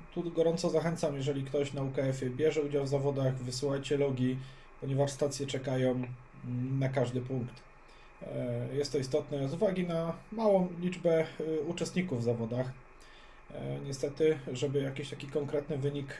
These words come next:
uzyskać, e, nie wspomnę, no, trzeba mieć dobre anteny, ale najważniejsza jest lokalizacja. E, ja tutaj akurat, e, mocno rozważam, e,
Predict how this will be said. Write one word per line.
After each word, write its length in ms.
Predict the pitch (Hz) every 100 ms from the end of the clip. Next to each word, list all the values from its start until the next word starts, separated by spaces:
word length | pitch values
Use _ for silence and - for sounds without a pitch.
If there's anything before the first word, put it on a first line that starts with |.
| 135
uzyskać, 560 | 135 131 131 143 131 - - - - - -
e, 360 | - 131 127 127 131
nie 100 | 131
wspomnę, 340 | - 139 120
no, 160 | 113 117
trzeba 240 | - 151
mieć 200 | 143 127
dobre 280 | - 151 139
anteny, 500 | 123 123 160 170 180 185 - - -
ale 340 | 165 165 165 165 -
najważniejsza 540 | 147 151 151 143 156 156
jest 200 | 143 143
lokalizacja. 680 | 139 135 131 131 123 131 120 - - - - - -
E, 460 | - 143 127 127 120
ja 220 | 131 127
tutaj 360 | 131 131 127 117
akurat, 340 | 123 135 123 120 - - -
e, 20 | - 127 135
mocno 300 | 139 - 139
rozważam, 560 | 135 135 139 135 127 131 - - - - -
e, 40 | -